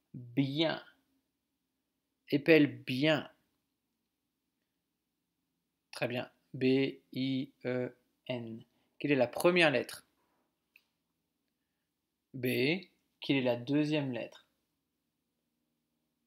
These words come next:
I. Quelle est la quatrième lettre ?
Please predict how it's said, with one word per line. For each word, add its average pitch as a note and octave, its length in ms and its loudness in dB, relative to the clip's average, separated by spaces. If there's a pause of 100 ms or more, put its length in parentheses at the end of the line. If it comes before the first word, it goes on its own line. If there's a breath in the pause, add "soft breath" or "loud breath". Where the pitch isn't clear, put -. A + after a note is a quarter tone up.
(100)
I. C#3+ 400 -2 (180)
Quelle C#3 160 -2
est C3 60 0
la A#2 200 -4 (240)
quatrième C#3+ 540 4
lettre ? A2+ 280 -10